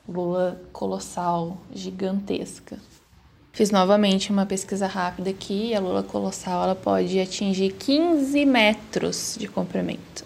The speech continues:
É muito grande. Então, se um animal desse tamanho tava aí escondido até hoje, será que a gente ainda não pode descobrir mais um, uma espécie interessante?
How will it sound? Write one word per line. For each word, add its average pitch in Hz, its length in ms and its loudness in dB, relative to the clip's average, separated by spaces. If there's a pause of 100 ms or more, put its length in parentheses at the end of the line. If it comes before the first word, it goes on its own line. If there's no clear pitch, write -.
(140)
É 190 100 4
muito 185 480 0
grande. 180 540 -4 (160)
Então, 202 180 2
se 202 140 -4
um 220 60 2
animal 214 460 4
desse 226 300 2
tamanho 202 540 2
tava 190 340 0
aí 190 180 4
escondido 190 600 -2
até 190 240 -6
hoje, 208 580 0 (460)
será 190 600 -2 (380)
que - 420 -12 (100)
a - 80 -12
gente 170 320 -8
ainda 185 140 -4
não - 100 -4
pode 175 320 0
descobrir 175 420 -6
mais 170 280 -4
um, 185 340 -8 (120)
uma 175 140 -2
espécie 175 580 -6
interessante? - 1040 -6